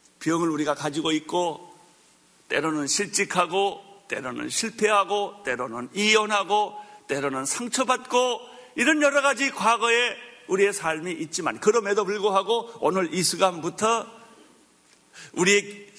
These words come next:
삶이 기적적으로 변하는, 내가 나를, 내 삶이 바꿔지는 그런 일들은 가능한가, 한가?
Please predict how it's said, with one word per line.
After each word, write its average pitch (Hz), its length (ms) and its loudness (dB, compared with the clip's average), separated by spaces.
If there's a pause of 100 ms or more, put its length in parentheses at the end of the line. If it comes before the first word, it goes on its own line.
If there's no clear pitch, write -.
삶이 247 720 2 (240)
기적적으로 311 760 2
변하는, 302 640 0 (1500)
내가 226 300 2
나를, 294 440 2
내 277 140 2
삶이 330 600 -2 (300)
바꿔지는 349 1040 0
그런 277 340 2
일들은 277 400 2
가능한가, 285 720 0
한가? 226 720 -2